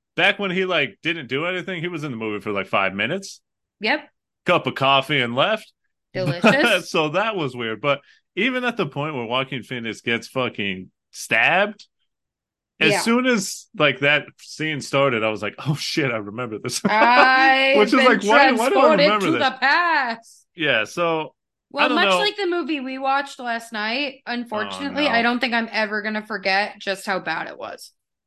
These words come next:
Speaker 1: Yeah, Skinamarink. Terrible film.
Speaker 2: Don't
Speaker 1: Do
Speaker 2: watch
Speaker 1: not
Speaker 2: it.
Speaker 1: watch it. It's not worth it. It's legitimately just watching paint dry while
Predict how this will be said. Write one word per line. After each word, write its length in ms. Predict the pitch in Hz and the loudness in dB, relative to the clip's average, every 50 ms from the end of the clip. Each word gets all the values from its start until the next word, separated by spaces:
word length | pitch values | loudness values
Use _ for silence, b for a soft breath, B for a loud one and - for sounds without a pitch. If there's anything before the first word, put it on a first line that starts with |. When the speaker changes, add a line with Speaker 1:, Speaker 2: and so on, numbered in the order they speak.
| _ - | _ -6
Speaker 1:
Yeah, 440 | 107 104 104 104 104 107 104 104 | -2 0 2 2 4 4 2 2
Skinamarink. 720 | 101 - - - 143 147 156 147 135 120 113 101 92 82 - - _ _ - | 0 -2 -2 -2 -2 0 0 0 0 0 0 0 -2 -4 -8 -20 _ _ -18
Terrible 580 | - - - 131 147 165 180 175 160 165 156 | -12 -6 -2 0 2 2 0 0 0 -4 -4
film. 440 | 135 - 139 143 143 120 101 - - _ _ _ _ _ - | -4 -4 -4 -4 -4 -4 -4 -8 -12 _ _ _ _ _ -2
Speaker 2:
Don't 240 | 220 220 233 247 233 | 0 0 0 0 0
Speaker 1:
Do 40 | 233 | 2
Speaker 2:
watch 140 | 226 220 208 | 2 4 4
Speaker 1:
not 140 | 190 196 185 | 4 4 4
Speaker 2:
it. 140 | 180 180 - | 2 2 0
Speaker 1:
watch 280 | 123 127 131 131 - - | 2 2 2 0 0 0
it. 200 | 135 127 127 - - | 0 0 0 0 0
It's 240 | 139 139 151 151 - | -2 -2 -2 -2 -6
not 260 | 151 135 127 117 107 104 | -4 -2 -2 -2 -2 -4
worth 300 | 110 107 107 104 101 117 | -6 -6 -6 -6 -6 -4
it. 180 | 110 110 - _ _ _ _ _ _ _ _ _ | -6 -6 -6 _ _ _ _ _ _ _ _ _
It's 220 | - 170 175 165 - | -4 -4 -4 -2 0
legitimately 680 | 190 190 185 139 175 190 190 196 190 190 185 175 165 | -2 -2 0 0 -2 -2 -2 -2 -4 -4 -4 -4 -4
just 260 | 143 143 151 143 131 123 | -4 -4 -6 -6 -6 -8
watching 720 | 104 104 110 120 135 135 - 151 143 139 135 131 120 113 - | -6 -4 -2 -2 -2 -2 -4 -8 -8 -8 -8 -10 -12 -12 -8
paint 320 | - 123 117 120 117 - | -4 -2 -2 -2 -2 -4
dry 520 | - 101 107 104 101 98 101 101 98 98 _ _ _ _ _ _ _ _ _ _ _ _ - | -4 -4 -2 0 0 0 0 -2 -6 -8 _ _ _ _ _ _ _ _ _ _ _ _ -8
while 400 | 110 117 117 113 113 110 104 - | -2 0 0 2 2 0 -2 -6